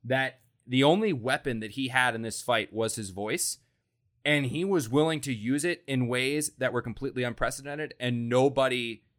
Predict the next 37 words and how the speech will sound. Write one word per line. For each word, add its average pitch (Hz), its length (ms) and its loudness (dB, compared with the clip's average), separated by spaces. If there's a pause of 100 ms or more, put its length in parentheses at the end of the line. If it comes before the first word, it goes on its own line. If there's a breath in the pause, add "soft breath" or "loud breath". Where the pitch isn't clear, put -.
(220)
really 135 720 2
has 131 340 -2
ever 127 280 2
done 131 180 0
before. 120 280 -2
I - 20 2
mean, 113 140 -2
look 214 140 0
at 233 140 -4
Yannick 147 360 2 (100)
Njoku 120 520 2
up 123 220 -2
in, 107 240 -4
up 110 180 0
in 101 80 -6
Jacksonville, 87 600 0
right? 123 220 2
Like, 123 160 -4
that 165 160 -2
dude's 170 160 -2
trying 175 320 -2
to 131 80 -4
get 139 120 0
out 147 100 0
of, 117 180 -12
been 113 140 -4
getting 156 180 4
out 139 160 6
of 110 60 4
there 135 180 4
for, 98 80 -16
like, 92 160 -14
two 156 160 0
years. 127 360 0
Like, 104 160 -4
I, 123 120 2
like, 117 180 -2